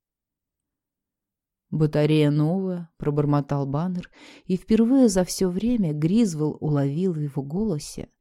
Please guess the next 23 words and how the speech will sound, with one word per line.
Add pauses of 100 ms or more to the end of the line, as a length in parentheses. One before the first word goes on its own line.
(340)
нотки
страха
и
неуверенности. (1400)
«Давайте
отсюда
убираться
и
побыстрее». (1300)
Свет
превратился
в
слабое
мерцание. (380)
Казалось,
что
тьма
бросилась
на
них
из
углов
комнаты.